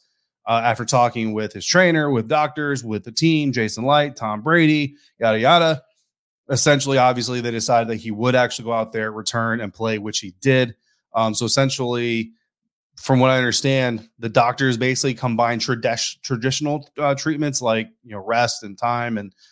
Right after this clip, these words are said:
uh, physical therapy, but also these stem cells, which is regenerative medicine, uh, that is kind of out there and, and growing,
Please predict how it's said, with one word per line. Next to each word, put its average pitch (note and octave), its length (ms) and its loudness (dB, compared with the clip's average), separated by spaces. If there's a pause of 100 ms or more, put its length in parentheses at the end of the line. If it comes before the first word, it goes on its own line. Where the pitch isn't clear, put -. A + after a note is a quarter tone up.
(200)
uh, G2+ 420 0
physical G#2+ 340 -2
therapy, C3+ 440 2
but B2 180 -2
also B2 720 0 (340)
these A#2+ 240 2
stem B2+ 300 4
cells, G#2+ 340 2
which G#2+ 200 -6
is G2+ 120 -8
regenerative G#2 960 -2
medicine, G2+ 640 -6 (420)
uh, G#2+ 160 2
that G2+ 200 -2
is F#2+ 260 -6
kind G#2 220 -4
of G2 80 -2
out G#2 180 0
there G#2+ 220 0
and, G2+ 160 -6
and G#2 160 -8
growing, G#2 480 -2